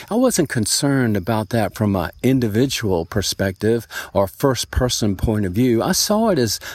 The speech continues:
like, blanket coverage, what God did for the whole world. Well, on March the sixth, nineteen eighty-six, my point of view changed. It became first person.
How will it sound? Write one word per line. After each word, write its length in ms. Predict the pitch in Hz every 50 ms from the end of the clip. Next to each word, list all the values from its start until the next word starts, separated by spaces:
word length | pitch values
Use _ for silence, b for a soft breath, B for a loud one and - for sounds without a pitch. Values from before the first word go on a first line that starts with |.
| B B
like, 260 | 170 165 139 92 -
blanket 480 | - 104 131 147 156 - - 143 -
coverage, 480 | - - 127 107 95 - 95 95 - -
what 180 | - 175 165 -
God 320 | - 165 165 165 151 117
did 480 | - 143 147 139 117 104 104 104 98 - B B B B B
for 180 | B - - 131
the 120 | 110 113
whole 240 | 107 107 113 107 107
world. 420 | 104 127 151 165 143 107 95 95
Well, 140 | 107 135 156
on 160 | 160 160 156
March 360 | 139 143 160 185 214 208 - -
the 80 | 185
sixth, 340 | - - - 160 139 - -
nineteen 400 | 139 127 127 123 113 - 123 117
eighty-six, 640 | 120 123 120 123 120 - - 147 139 - - -
my 120 | 123 113 110
point 280 | - - - 208 214
of 80 | 196 151
view 140 | 131 135 120
changed. 800 | - - - 175 180 196 160 120 101 104 113 120 - - - B B B B B B
It 100 | 196 190
became 440 | 185 190 - - 135 120 113 107 95
first 480 | - - - - 110 113 110 - -
person. 520 | - - 131 127 117 - - - 80 71